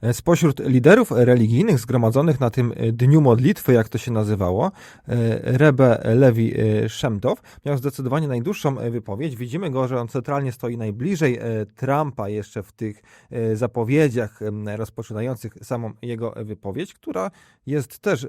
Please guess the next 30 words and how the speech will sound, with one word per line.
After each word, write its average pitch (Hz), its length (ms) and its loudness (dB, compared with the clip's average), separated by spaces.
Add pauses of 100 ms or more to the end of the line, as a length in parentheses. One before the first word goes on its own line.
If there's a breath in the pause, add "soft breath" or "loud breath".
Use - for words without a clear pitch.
bardzo, 120 600 -6
e, 117 60 -8
kuriozalna. 123 720 -2 (500 soft breath)
Jak, 135 300 -6
e, 120 180 -4
ludzie 180 340 -2
słuchają 170 400 -2
tej 147 140 0
wypowiedzi, 104 500 -6
możecie 139 300 -8
sobie 123 200 -6
zobaczyć, 110 400 -8
e, 104 140 -10
film 139 320 -10
na 98 160 -8
kanałach 110 480 -8
oficjalnych 120 500 -12
Białego 107 360 -12
Domu, 104 320 -10 (380 soft breath)
to 135 140 -6
mają 170 240 -2
spuszczone 135 480 -8
głowy 107 400 -2 (160 soft breath)
i 127 80 -16
kiwają 156 520 -2
tak, 131 400 -10
e, 131 40 -2
tymi 135 200 -6
głowami, 131 560 -2
słuchając, 120 460 -10